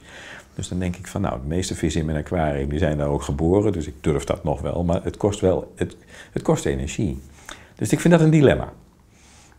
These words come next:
En, eh, dat is het dilemma waar de mensheid voor staat. Van, ben ik bereid om al mijn, eh, eh, leuke hobby's, ik ben ook een vleeseter.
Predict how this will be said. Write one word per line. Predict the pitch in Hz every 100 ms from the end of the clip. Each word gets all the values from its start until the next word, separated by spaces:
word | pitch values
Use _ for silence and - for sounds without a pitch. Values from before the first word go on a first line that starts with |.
| -
En, | - 87 85 85
eh, | 82
dat | 85
is | 98
het | 104
dilemma | 101 107 104
waar | 98
de | 95
mensheid | 98 98 95 92
voor | - 98
staat. | - 80 80 -
Van, | - 92
ben | 85 95
ik | 82
bereid | 87 90 85
om | 87
al | - 90
mijn, | 85 78 78
eh, | 78 80
eh, | 78 90 - - - - - - 82 80
leuke | 87 87 82
hobby's, | 80 104 120
ik |
ben | 117
ook | 85
een | 73
vleeseter. | 82 80 85 92 98 -